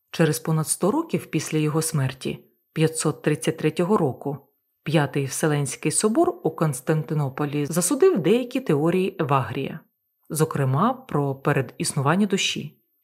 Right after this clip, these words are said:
Ця теорія ґрунтувалася на вченні Орігена, якого на цьому соборі проголосили єретиком.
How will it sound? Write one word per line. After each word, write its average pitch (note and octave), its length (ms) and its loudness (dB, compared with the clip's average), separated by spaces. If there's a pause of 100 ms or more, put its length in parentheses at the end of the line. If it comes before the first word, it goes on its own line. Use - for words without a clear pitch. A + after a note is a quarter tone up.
(360)
Ця D#3+ 180 2
теорія E3 440 2
ґрунтувалася F3 640 2
на F#3 100 2
вченні G#3+ 480 2
Орігена, F#3 720 0 (440)
якого E3+ 360 4
на E3+ 100 2
цьому F#3+ 240 2
соборі E4 400 4
проголосили F3 680 2
єретиком. D3 640 -2